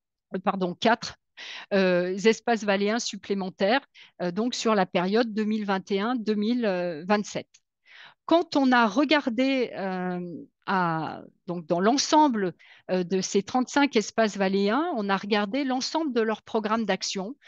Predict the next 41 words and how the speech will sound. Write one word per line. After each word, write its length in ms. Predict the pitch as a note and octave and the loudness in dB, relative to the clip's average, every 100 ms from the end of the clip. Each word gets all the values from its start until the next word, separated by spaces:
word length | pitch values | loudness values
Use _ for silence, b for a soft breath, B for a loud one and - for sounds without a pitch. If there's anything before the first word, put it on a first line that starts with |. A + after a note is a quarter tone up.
| B B B | B B B
de 100 | G3 | -4
ce 140 | - | -4
qu'ils 440 | - C#4+ C#4 A#3 B3 | 4 4 4 2 2
avaient, 520 | A3+ B3 C#4 B3+ - | 4 4 4 2 -2
euh, 140 | F#3+ F#3 | -4 -4
planifié 760 | - B3+ C4 A#3+ - C4 C4 | 0 4 4 2 0 -2 -2
de 120 | G#3 F#3+ | -2 -2
mettre 320 | G#3 A3 A3+ | -2 0 -4
en 140 | G#3 | 0
œuvre, 260 | G#3+ A#3 G3 | 0 -2 -4
euh, 260 | F#3 E3+ E3 B B B | -6 -4 -6 B B B
euh, 380 | F3+ F3 E3+ E3 | -4 -2 -2 -4
sous 240 | F3 - A3 | -4 0 4
l'angle 260 | A#3+ C4+ | 6 4
de 100 | G3+ | 4
la 140 | G3 F#3 | 4 2
diversification 1000 | G3 G3 - - - G3+ G3+ - G3 F#3+ | 0 -2 -4 -10 -10 -4 -2 -2 -2 2
de 60 | |
l'offre. 360 | F#3+ C4+ - F3 _ B B B | 4 4 2 -10 _ B B B
Et 80 | G#3 | 0
vous 160 | G#3+ A#3 | 2 2
voyez, 340 | B3 A#3 D#4+ | 4 4 2
c'est 220 | F4+ B3 | 2 -2
le 100 | G#3 | -2
camembert 560 | G3+ A3+ A3 A3 A3+ A3+ | 0 0 0 -2 -2 -2
de 140 | F#3+ | -4
gauche. 400 | F3+ G#3+ E4 - F3 _ b b | -2 -2 0 -2 -4 _ b b
Ce 140 | - | -10
qui 160 | - C4+ | -2 0
ressort 500 | C#4 - D4+ D#4+ _ | 0 0 0 -2 _
comme 260 | A#3 G#3+ | -2 -2
type 280 | G3 - D#4 | -4 -6 -6
d'activité, 840 | F#3+ A#3 - - A#3 A3+ - B3 D#4+ | -2 -2 -2 -10 -6 -6 -2 -2 -2
c'est 300 | - G#3+ C4+ | 0 -2 0
essentiellement 720 | - D#4 - C#4 A#3+ A#3+ A#3+ | -2 -4 0 0 2 2 0
du 200 | G3 F#3 | -4 -10
tourisme 520 | - D#4 E4 - A#3+ | -6 0 0 0 -4
sportif 640 | G3+ - A3 - A3 F#3+ | -4 -2 -2 0 -4 -4
doux 220 | F3+ A#3 A3 | -4 0 2
en 120 | F3+ | 2
vert 440 | F3 B3+ E4+ - | 4 4 4 0